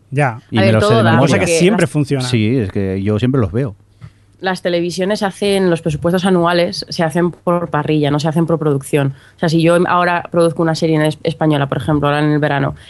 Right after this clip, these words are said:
Speaker 3: y la emito en enero, esa serie se factura en, en, dentro del presupuesto de enero. Entonces, eh, el, si, si tienes los derechos de Los Simpson y, y tienes derecho a cierto tipo de capítulos y emitirlo las veces que te dé la gana,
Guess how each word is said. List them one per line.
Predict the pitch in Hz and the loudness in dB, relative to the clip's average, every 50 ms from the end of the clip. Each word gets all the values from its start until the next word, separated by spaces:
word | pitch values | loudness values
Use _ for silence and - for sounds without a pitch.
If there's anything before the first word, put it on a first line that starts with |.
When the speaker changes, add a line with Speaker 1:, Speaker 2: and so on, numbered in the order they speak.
| - - | -10 -4
Speaker 3:
y | - 170 | -2 0
la | 170 156 | 2 2
emito | 156 160 165 170 160 180 | 2 2 2 2 2 2
en | 170 165 | 2 2
enero, | 160 156 156 156 156 196 277 - - _ _ _ _ _ _ - | 2 2 2 0 0 -2 -4 -6 -10 _ _ _ _ _ _ -2
esa | 185 190 180 - 208 185 | -2 0 0 0 -2 -2
serie | 180 - 180 170 165 180 185 202 202 | -2 0 0 0 0 0 0 0 0
se | - 196 | 0 -2
factura | - - 160 - 147 160 170 170 | -2 -4 -4 -2 0 0 2 2
en, | 170 165 156 151 147 147 | 2 2 2 0 0 0
en, | - 156 151 | 0 -2 0
dentro | 139 156 151 147 147 170 | 0 0 0 0 0 0
del | 170 165 156 160 | 2 2 2 0
presupuesto | 165 147 147 139 160 147 - - 170 | -2 -4 -4 -4 -4 -4 -2 0 0
de | 156 | 0
enero. | 143 143 143 135 135 - - - - - - | 0 0 0 -2 -4 -6 -10 -20 -20 -12 -6
Entonces, | - 156 151 160 156 160 151 160 175 170 170 165 - - - - | -2 -2 0 2 2 2 2 0 0 0 0 -2 -6 -6 -4 0
eh, | 170 165 160 160 156 156 156 151 147 147 143 143 143 139 - - - | 2 2 2 4 2 2 2 2 2 2 0 0 -2 -4 -8 -8 -4
el, | - 160 160 160 - - | 0 0 0 0 0 -4
si, | - - - 170 165 151 - | -8 -6 -2 -2 -2 -2 -2
si | - - 151 | -4 -4 0
tienes | 160 165 170 170 | 0 2 2 2
los | 175 175 | 2 2
derechos | 175 170 170 165 180 165 | 2 2 0 2 0 2
de | 165 | 2
Los | 160 160 - | 0 0 2
Simpson | - 190 190 160 160 147 | 2 0 2 2 2 2
y, | 143 135 | 0 0
y | - - | 0 -2
tienes | 139 151 151 156 156 | 0 0 2 2 2
derecho | 160 160 165 160 - 180 160 156 | 4 2 2 2 2 0 2 2
a | 156 156 151 156 | 2 0 0 -2
cierto | - - 165 156 160 | 0 0 0 0 0
tipo | 160 156 - | 0 0 0
de | 160 139 | 0 0
capítulos | 160 143 170 156 170 160 147 151 | 0 -2 -2 0 0 0 0 0
y | |
emitirlo | 147 147 135 151 143 156 | 0 -2 0 0 0 0
las | 156 156 151 | 0 0 0
veces | 151 151 139 | -2 -4 -4
que | - 165 | -6 -2
te | - 151 | -2 0
dé | 151 | 0
la | 147 147 | 0 0
gana, | 147 160 160 156 156 | 0 0 0 -2 -2